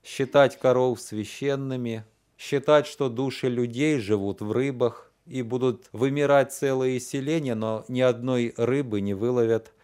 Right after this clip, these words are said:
из реки, хотя в Индии рыба до того непуганная, что в реке Ганги для того, чтоб скупаться, надо заходить и рыб расталкивать, потому что они привыкли, что их подкармливают постоянно. А люди будут с голода умирать,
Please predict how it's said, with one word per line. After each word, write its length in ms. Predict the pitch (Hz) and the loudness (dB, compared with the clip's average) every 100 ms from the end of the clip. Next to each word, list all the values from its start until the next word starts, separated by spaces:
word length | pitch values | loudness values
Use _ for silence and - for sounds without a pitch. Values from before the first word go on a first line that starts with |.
| - | -4
из 200 | 131 120 | -4 -2
реки, 460 | 131 - - 95 | -2 -4 -8 -10
хотя 560 | 90 110 110 120 113 104 - | -4 -4 0 2 2 0 -6
в 160 | 107 | -2
Индии 340 | 135 120 113 117 | -2 0 2 4
рыба 340 | 117 120 110 | 4 4 2
до 160 | 107 117 | 2 2
того 320 | 131 131 160 | 4 4 2
непуганная, 800 | 139 127 127 113 95 92 90 87 | 0 -4 -4 -2 -2 -4 -6 -8
что 480 | - - 107 104 - | -10 -4 -2 -2 -6
в 160 | 104 101 | -10 -4
реке 380 | 123 123 127 113 | -2 0 2 2
Ганги 500 | 110 143 147 110 90 | 4 4 4 -2 -4
для 180 | 87 101 | -4 -2
того, 260 | 113 107 | 0 0
чтоб 260 | - 110 - | -2 -10 -10
скупаться, 640 | - 123 113 131 131 - | -8 -6 2 2 2 -2
надо 260 | 110 101 98 | -6 -4 -4
заходить 680 | 98 - 110 113 123 - - | -6 -4 -4 -4 -10 -12 -8
и 100 | 127 | -2
рыб 280 | 120 95 - | -2 -2 -4
расталкивать, 920 | 95 - 92 82 80 - - 92 _ _ - | -6 -6 -6 -4 -6 -14 -14 -16 _ _ -12
потому 300 | 104 117 113 | -4 -4 -2
что 140 | 120 | -4
они 120 | 117 | -6
привыкли, 520 | 113 123 120 147 127 | -2 0 0 -2 -8
что 180 | 113 - | -10 -8
их 160 | 101 - | -8 -4
подкармливают 880 | 113 - 104 90 85 82 78 82 _ | -6 -4 -2 -2 -2 -10 -10 -14 _
постоянно. 840 | 92 - - 98 - - - - _ _ _ _ - | -18 -16 -12 -12 -12 -14 -18 -20 _ _ _ _ -8
А 100 | 113 | -2
люди 200 | 175 208 | 0 0
будут 320 | 214 226 170 | -2 -2 -2
с 60 | |
голода 480 | 113 131 123 113 104 | -2 0 2 2 0
умирать, 640 | 101 95 95 92 90 - | -6 -6 -8 -6 -8 -12